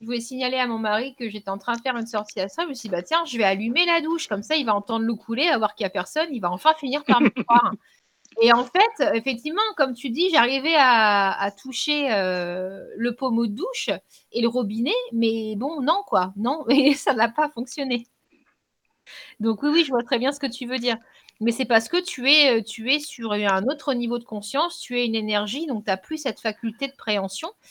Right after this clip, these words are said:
Speaker 1: Et
Speaker 2: Mhm.
Speaker 1: comme t'es pas non plus dans le côté, euh, mort au sens, euh, enfin voilà, comme si t'étais
Speaker 2: Au sens
Speaker 1: vraiment
Speaker 2: propre du terme.
Speaker 1: au sens propre du terme, et Dieu merci.
Speaker 2: <laughs>
Speaker 1: Euh,
Speaker 2: Oui, on va attendre un peu quand même, hein.
Speaker 1: voilà, on, on sait que le base astral, par exemple, a cette capacité de pouvoir interagir avec la matière.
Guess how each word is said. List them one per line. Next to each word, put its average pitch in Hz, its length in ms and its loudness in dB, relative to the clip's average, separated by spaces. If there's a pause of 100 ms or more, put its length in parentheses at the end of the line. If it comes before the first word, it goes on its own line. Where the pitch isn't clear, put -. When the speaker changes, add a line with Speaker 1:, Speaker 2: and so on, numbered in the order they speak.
(220)
Speaker 1:
Et 220 140 -4
Speaker 2:
Mhm. 285 80 -8
Speaker 1:
comme 294 220 -2
t'es 247 80 -6
pas 247 140 2
non 254 160 -6
plus 262 180 -10
dans 247 100 -4
le 220 60 -4
côté, 233 500 -6
euh, 180 280 -4
mort 208 400 -4
au 185 100 -8
sens, 202 400 -10
euh, 131 320 -12
enfin 180 140 -20
voilà, 190 180 -2
comme - 160 -20
si - 80 -16
t'étais - 240 -12
Speaker 2:
Au 107 100 -4
sens - 120 -2
Speaker 1:
vraiment 101 180 -2
Speaker 2:
propre 123 320 2
du 107 140 -10
terme. 135 440 -6
Speaker 1:
au - 40 -18
sens 202 200 -10
propre 196 220 -4
du 196 120 -10
terme, 320 360 -2 (240)
et 214 100 -6
Dieu 196 160 -4
merci. 330 440 -4 (380)
Speaker 2:
<laughs> - 520 8
Speaker 1:
Euh, 208 240 6 (580)
Speaker 2:
Oui, 175 180 8
on 165 60 6
va 160 140 8
attendre 165 280 0
un 165 60 -4
peu 170 140 -6
quand 143 140 -8
même, 127 200 -16
hein. 160 140 0
Speaker 1:
voilà, 277 440 8
on, 254 260 0
on - 40 -2
sait 381 200 0
que 302 100 -8
le 269 100 -2
base 247 200 2
astral, 311 420 4
par 233 160 6
exemple, 277 280 0
a 233 60 0
cette 233 220 -10
capacité 226 600 -4
de 370 60 -20
pouvoir 226 280 -4
interagir 214 580 0
avec 202 240 -2
la 202 120 -2
matière. 214 500 0